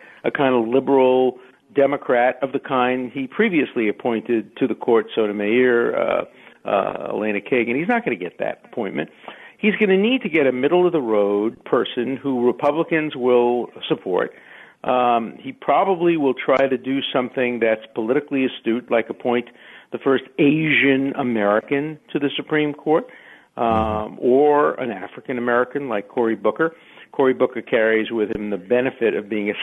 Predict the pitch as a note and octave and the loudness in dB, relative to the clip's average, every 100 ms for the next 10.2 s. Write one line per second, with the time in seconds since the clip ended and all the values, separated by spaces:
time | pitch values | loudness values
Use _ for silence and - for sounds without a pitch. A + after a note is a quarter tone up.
0 | - D3+ D3+ G#2 G2 D#3 - - - - | 0 2 2 0 -2 -2 -6 -20 -20 -10
1 | A#2 A2+ - E3+ D#3 C3 - G#2+ A2 A2+ | -6 -6 -2 0 0 -2 -8 -2 2 4
2 | C3+ D#3 D3+ C3+ G2+ G2 G2 C3+ A#2+ A#2+ | 6 4 6 4 2 -4 -4 -2 -2 -2
3 | - A2+ - A2 G#2 - - C#3 B2 A2 | -12 -12 -8 -6 -6 -10 -4 0 2 0
4 | A#2 D3 - - - A#2 A2+ G#2+ - A2 | -4 -10 -18 -20 -8 -2 0 0 -2 -4
5 | A2+ G#2 - G#2+ G2 F2+ F2 A2+ F#2 G#2 | -2 -2 0 2 2 0 -2 -2 -2 -4
6 | B2+ B2 B2 - D3+ C3+ A#2+ A#2 A2 G2+ | -6 -4 -6 2 2 2 0 -2 -2 -4
7 | G2+ - G2+ A#2 A2 A#2 G#2 G#2 G#2 G#2 | -6 -6 -6 -4 -4 -4 -4 -2 -2 -2
8 | G#2 A#2+ E3+ - - - - - A2+ C3 | -2 -2 -2 -6 -20 -20 -6 -2 0 0
9 | - A#2+ B2 A#2 G#2+ A2+ A2 A2+ G#2+ A#2+ | 0 -2 -2 -2 0 0 2 0 2 2
10 | A#2 C#3 | 2 -2